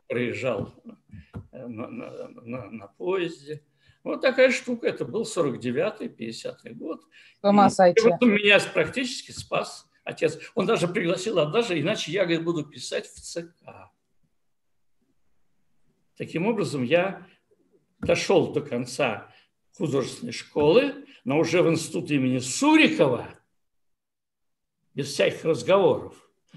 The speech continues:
Speaker 1: я получил за все свои ди-, э, экзаменационные работы два, два, пять двоек.
Speaker 2: Да вы что?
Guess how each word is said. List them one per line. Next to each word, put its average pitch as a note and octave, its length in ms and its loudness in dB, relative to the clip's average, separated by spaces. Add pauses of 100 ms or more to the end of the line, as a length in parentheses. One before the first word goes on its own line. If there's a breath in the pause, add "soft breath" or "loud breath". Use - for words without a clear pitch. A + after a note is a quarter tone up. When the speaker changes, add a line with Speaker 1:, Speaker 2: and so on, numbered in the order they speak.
(160 soft breath)
Speaker 1:
я F3 160 2
получил D#3+ 640 2
за F3 180 4
все E3+ 400 2
свои B2 380 -2
ди-, A#2+ 280 -8
э, D3 220 -6 (240 loud breath)
экзаменационные B2 720 -4
работы A#3 640 2 (160)
два, G3 920 2
два, G3 680 2
пять G3 340 0
двоек. G#2 380 -4 (800)
Speaker 2:
Да G3+ 160 6
вы A#3 140 8
что? - 500 2